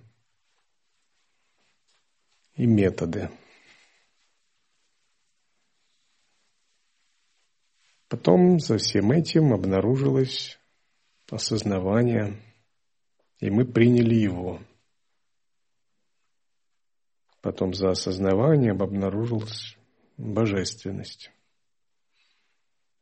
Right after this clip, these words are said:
И мы приняли божественность, то есть соединились с ней.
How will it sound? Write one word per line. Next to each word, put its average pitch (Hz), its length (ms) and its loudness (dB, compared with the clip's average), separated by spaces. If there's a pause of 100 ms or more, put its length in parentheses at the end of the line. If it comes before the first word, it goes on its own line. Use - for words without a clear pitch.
(260)
И 156 80 -4
мы 160 160 2
приняли 131 560 2
божественность, 101 960 -4
то - 100 -12
есть 107 160 -8
соединились 110 880 -2
с - 80 -20
ней. 55 240 -14